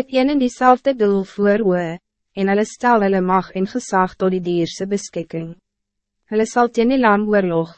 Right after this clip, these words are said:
voer, maar die lam en saam met hom die wat geroep en uitverkies en getrou is, sal hulle oorwin, omdat hy die Heere van die heersers en die koning van die konings is. Verder het hy vir my gesê,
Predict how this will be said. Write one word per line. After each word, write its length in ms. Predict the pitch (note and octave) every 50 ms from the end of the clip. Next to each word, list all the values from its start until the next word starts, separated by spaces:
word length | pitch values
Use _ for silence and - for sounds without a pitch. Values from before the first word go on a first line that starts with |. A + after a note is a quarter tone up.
| _ -
voer, 180 | F#3 F#3+ F#3+ - _ _ -
maar 160 | G3+ G3+ G#3 A3
die 120 | A3+ G3+
lam 240 | G3 F#3+ F#3+ F#3+ G3+ -
en 120 | G#3 G#3
saam 400 | G3+ - - G3+ F#3+ F#3 F#3 F#3+
met 80 | F#3+ F#3+
hom 160 | G3 G3 F#3+
die 180 | F#3+ G3+ A3+ A#3 G#3
wat 160 | G3 F#3+ - -
geroep 340 | A3 G#3 F#3+ G3 G3 G3+ G#3+ G3+
en 100 | G3+ G3+ G3+ G#3
uitverkies 560 | A3 A3+ - - A#3+ A3 G3+ - F#3 F#3 - -
en 160 | G3+ G3 F#3+ -
getrou 460 | G3+ G3 F#3+ F#3 F3+ F3+ F3 E3+ E3+
is, 240 | E3+ E3+ F3 F3 - - _ _ _ _ _
sal 280 | - - - G3+ G#3 G3+
hulle 180 | G3+ G3+ G3+ G3
oorwin, 680 | G3+ G3+ G#3+ G#3 G3 F#3 F#3+ F#3 F3+ F3 E3+ E3 F3+ - _ _ _ _ _ - G#3
omdat 320 | A#3 B3+ C4+ B3 - A3+
hy 40 | G#3 G3+
die 140 | G#3 G3+ G3 F#3+
Heere 220 | G3 G3 G3+ G#3+ G#3+
van 200 | - - G#3+ G#3+
die 120 | G#3+ G3+ F#3
heersers 640 | F#3 F3+ F#3 F3+ F3 - - F#3+ F#3 F#3 F#3 - - -
en 160 | F#3+ F#3 F3+
die 80 | F3+ F#3
koning 480 | - - F#3+ F#3 F3 F3 F3+ E3+ E3+ F3+ -
van 160 | - F#3+ F#3+
die 120 | F#3 F#3 F#3 -
konings 520 | - F3 F3 E3+ F3 E3+ E3+ E3+ - - -
is. 340 | E3+ F3+ F#3 - - - - _ _ _ _ _ _ _ _ _ _ _ _ _ _
Verder 460 | - C#4 C4+ C4+ C4+ C4+ D4+ D4 C#4 C4
het 100 | A3+ A3
hy 80 | G#3 F#3 -
vir 140 | G#3+ G3+ G3
my 140 | F#3+ G3 G3+
gesê, 360 | - - G#3 - - F#3+ F#3